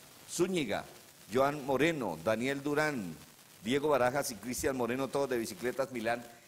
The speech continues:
en la sintonía de Impacto, pendiente siempre. Igualmente vamos a saludar a los amigos de la uis, del sector del barrio La uis, a Héctor Almeida, que a los amigos del Banco de Bogotá,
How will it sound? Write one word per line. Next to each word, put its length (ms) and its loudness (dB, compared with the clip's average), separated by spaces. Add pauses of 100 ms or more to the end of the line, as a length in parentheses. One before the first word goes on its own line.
en 180 0
la 80 4
sintonía 480 0
de 80 2
Impacto, 400 0
pendiente 580 -2
siempre. 320 -4
Igualmente 400 0
vamos 240 0
a 60 -2
saludar 500 0 (300)
a 80 -2
los 160 -4
amigos 280 -2
de 680 0 (240)
la 180 2
uis, 480 0
del 200 -8
sector 360 -2
del 140 0
barrio 240 0
La 80 0
uis, 200 -2
a 120 2
Héctor 260 2
Almeida, 680 -2 (580)
que 80 -2
a 80 4
los 340 0
amigos 260 0
del 120 0
Banco 360 2
de 60 6
Bogotá, 720 0